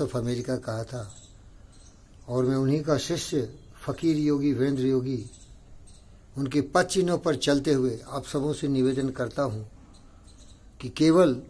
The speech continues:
मानव जाति ही हमारे sisters and brothers नहीं है, परंतु इस पृथ्वी पर रहने वाले हर जीव जंतु,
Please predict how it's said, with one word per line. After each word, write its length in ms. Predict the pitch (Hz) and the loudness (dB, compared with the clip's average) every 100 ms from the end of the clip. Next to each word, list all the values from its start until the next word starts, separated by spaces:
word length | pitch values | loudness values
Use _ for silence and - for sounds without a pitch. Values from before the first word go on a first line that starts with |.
| - 127 | -6 -2
मानव 420 | 139 156 175 147 | 2 4 2 4
जाति 380 | 151 151 151 175 | 6 6 6 6
ही 140 | 185 | 6
हमारे 640 | 175 175 170 156 110 - - - - - - - - | 6 6 6 4 0 -10 -20 -20 -20 -20 -20 -20 -6
sisters 420 | 156 - 170 160 170 | -4 0 2 2 2
and 140 | 147 | 2
brothers 420 | 127 143 160 - | 2 4 2 2
नहीं 260 | 143 143 160 | 0 2 2
है, 240 | 127 110 - - - - - - - - - - - - - - | -2 -6 -14 -20 -20 -20 -20 -20 -20 -20 -20 -20 -20 -20 -12 -2
परंतु 600 | 131 160 175 170 147 110 - 160 | 4 6 6 2 -2 -2 -8 -8
इस 260 | 135 - - - | -6 -8 -10 -6
पृथ्वी 420 | 147 - 151 185 | -4 -2 4 4
पर 220 | 175 170 | 6 6
रहने 240 | 151 151 175 | 6 4 4
वाले 300 | 156 147 117 | 4 2 0
हर 300 | 98 165 170 | -2 2 2
जीव 380 | 135 165 165 156 | 2 0 2 2
जंतु, 360 | 165 160 170 | 2 2 0